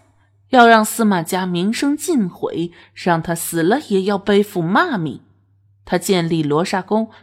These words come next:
便是为了达到这个目的，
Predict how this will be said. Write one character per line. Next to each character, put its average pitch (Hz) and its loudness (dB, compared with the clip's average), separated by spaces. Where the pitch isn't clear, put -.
便 202 6
是 202 0
为 202 2
了 156 -2
达 143 -6
到 190 -6
这 302 -4
个 170 -8
目 180 0
的， - -10